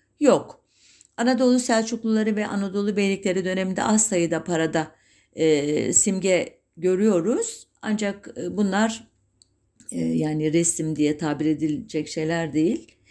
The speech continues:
E, ya da öyle bile olsa çok net anlaşılmıyor neyi, e, ifade ettikleri. Osmanlı, e, Devleti'nin İslami karakterinin belirginleştiği klasik dönemde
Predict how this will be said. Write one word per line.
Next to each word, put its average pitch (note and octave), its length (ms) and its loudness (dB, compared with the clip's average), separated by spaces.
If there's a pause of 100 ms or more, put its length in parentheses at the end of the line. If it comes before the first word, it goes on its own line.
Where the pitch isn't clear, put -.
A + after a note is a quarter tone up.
(380)
E, - 80 -6 (140)
ya F3 180 0
da E3 160 -2
öyle F3 380 4
bile D#3+ 220 0 (180)
olsa D#3+ 480 -2
çok F3 260 -10
net E3+ 280 -6
anlaşılmıyor D#3+ 760 -2
neyi, C#3 460 -2 (180)
e, C#3+ 80 -8
ifade - 680 -6
ettikleri. D3+ 600 -2 (260)
Osmanlı, A#3+ 800 0
e, - 140 -10 (560)
Devleti'nin E3+ 560 -2
İslami G3+ 500 2
karakterinin F3+ 640 -4
belirginleştiği F3 1300 -4
klasik F#3 360 -4
dönemde D#3+ 460 0